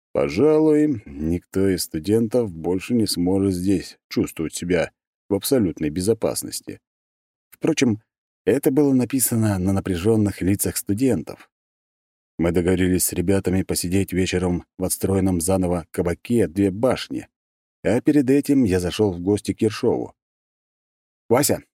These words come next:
ты дома?» — спросил я, постучав по двери. Ершов вышел все в той же уродливой маске и, не сказав ни слова, поклонился и указал рукой на кресло, стоящее в глубине номера.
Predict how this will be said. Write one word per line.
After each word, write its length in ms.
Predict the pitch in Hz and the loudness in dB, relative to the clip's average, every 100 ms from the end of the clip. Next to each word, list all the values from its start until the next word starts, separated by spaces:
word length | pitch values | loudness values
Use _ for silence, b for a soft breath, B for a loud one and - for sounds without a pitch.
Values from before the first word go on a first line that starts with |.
| _ | _
ты 100 | 110 | 2
дома?» — 360 | 110 170 117 - _ - | 4 4 2 -2 _ -18
спросил 460 | - 80 - 80 | -4 -4 -2 0
я, 160 | 85 78 | 2 2
постучав 480 | 76 - - 78 - | -2 -6 -4 -4 -4
по 100 | 78 | -4
двери. 420 | 90 82 69 - _ _ _ _ _ _ _ | 0 0 -2 -12 _ _ _ _ _ _ _
Ершов 680 | 80 82 - 160 151 - - - | -4 -2 0 0 0 -6 -20 -6
вышел 540 | 87 131 - 135 127 110 _ | 0 0 2 0 0 -6 _
все 180 | - | -8
в 80 | 73 | -6
той 220 | - 98 | 0 0
же 120 | 82 87 | 2 0
уродливой 460 | 87 85 82 85 | 0 0 0 0
маске 560 | 92 123 - - 117 107 _ | 0 0 -2 -2 -4 -4 _
и, 80 | - | 2
не 100 | 143 | 2
сказав 380 | - 131 131 113 | 2 0 0 -2
ни 100 | 85 | -4
слова, 400 | - 98 120 107 | -2 2 4 2
поклонился 800 | - 78 78 90 120 110 113 92 _ _ _ - | 0 -4 -2 0 0 2 0 -2 _ _ _ 2
и 60 | |
указал 460 | 147 123 113 123 113 | 2 2 0 0 0
рукой 360 | 92 - 110 | -2 2 2
на 140 | 104 104 | 4 0
кресло, 520 | 135 131 78 67 62 | 2 0 0 -4 -6
стоящее 540 | - - 82 71 - 71 | -10 -2 0 0 -4 -6
в 60 | |
глубине 380 | 76 82 87 90 | -4 -6 -2 0
номера. 400 | 82 80 62 - | 0 -2 -4 -10